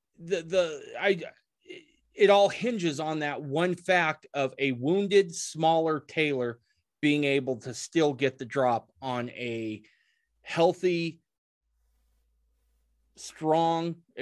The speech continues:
you know, if, if there's one thing we know about the Smith boys, it seems to be they were athletic and strong. And so again, it all seems to hinge the rest of his story on that one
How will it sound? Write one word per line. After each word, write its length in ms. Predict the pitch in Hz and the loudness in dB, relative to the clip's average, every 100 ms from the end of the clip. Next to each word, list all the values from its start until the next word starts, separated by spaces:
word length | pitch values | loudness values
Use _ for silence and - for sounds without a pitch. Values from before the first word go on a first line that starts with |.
| 139 | -8
you 180 | 160 160 | -2 0
know, 240 | 135 131 | 0 -2
if, 220 | 143 131 | -2 -4
if 160 | 120 143 | -6 -4
there's 200 | 151 120 | -4 -2
one 180 | 156 170 | -2 -2
thing 160 | 170 | -2
we 80 | 156 | -2
know 160 | 151 147 | 0 0
about 260 | 139 127 | 2 0
the 60 | 131 | -2
Smith 400 | - 185 185 - | -10 -4 -4 -2
boys, 400 | 175 175 160 139 | 2 4 4 2
it 120 | 143 - | -6 -8
seems 300 | 147 131 - | -6 -6 -6
to 80 | |
be 140 | 131 127 | -6 -4
they 200 | 123 120 | -2 -2
were 240 | 117 113 101 _ _ | -4 -6 -8 _ _
athletic 680 | 127 110 - 156 165 151 - | -6 -6 -2 2 4 2 -2
and 160 | 120 | -12
strong. 540 | 104 - 147 147 143 139 _ _ _ _ _ _ | -12 -4 0 0 -2 -6 _ _ _ _ _ _
And 260 | 170 156 151 | -2 0 0
so 520 | - 175 160 151 143 _ _ _ _ _ _ 151 | 0 2 4 2 0 _ _ _ _ _ _ -8
again, 300 | 139 214 233 | 0 0 2
it 100 | 165 | 0
all 160 | 240 | -2
seems 320 | - 311 277 - | -4 -8 -8 -2
to 140 | 240 | -2
hinge 680 | 165 302 247 185 180 - - _ _ _ _ _ _ _ - | 0 0 0 0 -4 -8 -16 _ _ _ _ _ _ _ -4
the 80 | |
rest 260 | 170 214 214 | 0 0 -2
of 80 | 180 | -6
his 180 | 220 202 | -6 -2
story 320 | 220 208 170 | -2 0 -2
on 220 | 151 151 | -2 0
that 220 | 139 135 | 0 -2
one 600 | 135 131 180 202 214 220 | -6 -4 -2 0 -2 -6